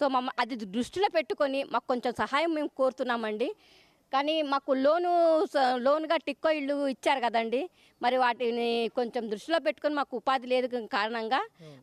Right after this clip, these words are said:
Speaker 1: మాకు కొంచెం దాన్ని ఏంటంటే కనుక రద్దు చేసే, ఆ,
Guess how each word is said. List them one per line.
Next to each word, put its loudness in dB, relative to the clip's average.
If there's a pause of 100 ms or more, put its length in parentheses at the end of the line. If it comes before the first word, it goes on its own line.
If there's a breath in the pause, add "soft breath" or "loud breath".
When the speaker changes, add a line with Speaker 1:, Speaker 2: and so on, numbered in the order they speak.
Speaker 1:
మాకు -2
కొంచెం 0
దాన్ని 2 (520)
ఏంటంటే -2
కనుక -4
రద్దు 0
చేసే, 0 (840)
ఆ, 0